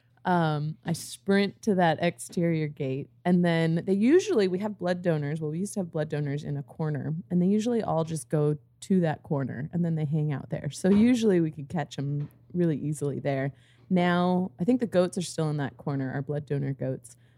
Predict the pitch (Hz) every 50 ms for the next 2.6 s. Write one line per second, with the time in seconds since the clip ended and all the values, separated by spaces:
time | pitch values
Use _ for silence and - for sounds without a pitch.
0 | _ _ - 170 170 165 175 170 156 160 156 151 151 165 160 151 135 139 - -
1 | 143 139 135 143 160 175 175 156 143 - - 160 147 - 139 - - - - 156
2 | 143 - - - - - 165 160 151 151 147